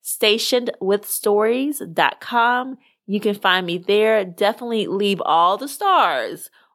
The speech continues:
on wherever you are listening to the podcast. If it's not the website, and if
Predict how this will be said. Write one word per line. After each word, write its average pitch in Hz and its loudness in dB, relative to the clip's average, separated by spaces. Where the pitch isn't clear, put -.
on 185 0
wherever 175 2
you 233 -2
are 214 4
listening 190 -2
to - -8
the 180 -2
podcast. 160 0
If - -8
it's 151 -8
not 170 0
the 214 -2
website, 190 2
and 165 -4
if 175 -6